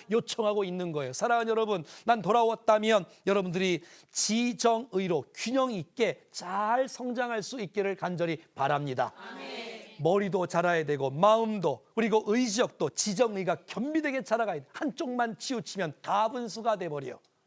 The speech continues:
그렇지요? 그리고 마음만 뜨거워갖고 신비주의에 빠지면 안 되고,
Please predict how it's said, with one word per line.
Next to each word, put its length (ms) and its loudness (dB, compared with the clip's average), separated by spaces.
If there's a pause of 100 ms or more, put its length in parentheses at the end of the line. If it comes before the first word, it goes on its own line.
(440)
그렇지요? 480 -2 (720)
그리고 380 4
마음만 680 4
뜨거워갖고 560 2
신비주의에 600 0
빠지면 480 0
안 180 -2
되고, 500 0